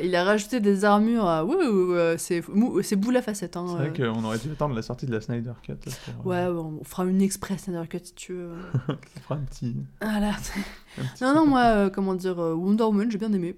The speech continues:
Speaker 1: J'ai passé un bon moment devant. Alors, c'est pas le film du siècle, hein, euh, mais, euh,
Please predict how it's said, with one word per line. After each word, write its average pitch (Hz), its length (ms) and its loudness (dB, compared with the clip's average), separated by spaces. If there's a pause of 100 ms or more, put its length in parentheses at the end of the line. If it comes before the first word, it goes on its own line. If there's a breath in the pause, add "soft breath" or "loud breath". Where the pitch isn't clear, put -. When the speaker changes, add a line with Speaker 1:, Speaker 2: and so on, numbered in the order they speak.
(180)
Speaker 1:
J'ai 180 100 -6
passé 190 220 -2
un 180 80 -2
bon 202 160 -2
moment 180 260 -2
devant. 185 240 -6 (240 loud breath)
Alors, - 140 -14
c'est 160 100 -12
pas 170 260 -8
le 139 80 -10
film 170 220 -10
du 160 80 -10
siècle, 208 300 -10
hein, 185 180 -6
euh, 156 320 -10
mais, 147 220 -10
euh, 147 400 -14